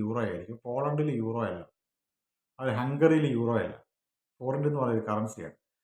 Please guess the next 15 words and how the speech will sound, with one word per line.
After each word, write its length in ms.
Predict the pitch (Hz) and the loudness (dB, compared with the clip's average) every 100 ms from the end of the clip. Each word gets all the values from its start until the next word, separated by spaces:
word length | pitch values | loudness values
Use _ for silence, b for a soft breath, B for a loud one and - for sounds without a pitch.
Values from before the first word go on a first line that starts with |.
| _ _ - | _ _ -4
അപ്പൊ 100 | 170 | 4
അതൊക്കെ 180 | 202 214 | 6 10
നിങ്ങളൊന്ന് 340 | 214 196 196 185 | 8 8 2 0
ശ്രദ്ധിക്കണം. 400 | 143 123 110 104 - | 0 0 2 0 -2
സ്വിറ്റ്സർലൻഡിൽ 580 | 147 - 170 175 170 160 127 | -4 2 4 6 6 4 2
യൂറോ 160 | 123 107 | 2 2
അല്ല. 180 | - - _ _ _ _ _ _ | 0 -8 _ _ _ _ _ _
ഇതൊക്കെ 200 | - 180 | -8 -4
ഒന്ന് 120 | 185 170 | -2 -2
ശ്രദ്ധിച്ച് 280 | 156 160 160 | -2 0 2
കഴിഞ്ഞാൽ 160 | 156 151 | 2 2
നിങ്ങൾക്ക് 240 | 135 123 | 0 -2
മനസ്സിലാകും. 420 | 110 113 90 87 _ _ _ _ 165 | -2 -4 -10 -10 _ _ _ _ -2
അപ്പൊ 100 | 185 | 2
ഒരു 80 | 196 | 4